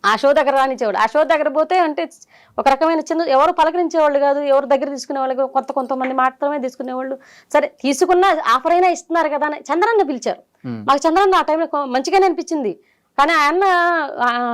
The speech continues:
Speaker 1: ఒక, ఆ, ఒక్కటి, ఆ ఒక్క సన్నివేశానికి రాలేదనేసి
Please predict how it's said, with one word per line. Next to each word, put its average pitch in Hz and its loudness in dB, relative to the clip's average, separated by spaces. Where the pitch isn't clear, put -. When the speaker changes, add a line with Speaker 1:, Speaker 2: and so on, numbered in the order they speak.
Speaker 1:
ఒక, 220 -4
ఆ, 226 2
ఒక్కటి, 247 -4
ఆ 196 2
ఒక్క 254 0
సన్నివేశానికి 311 2
రాలేదనేసి 285 -2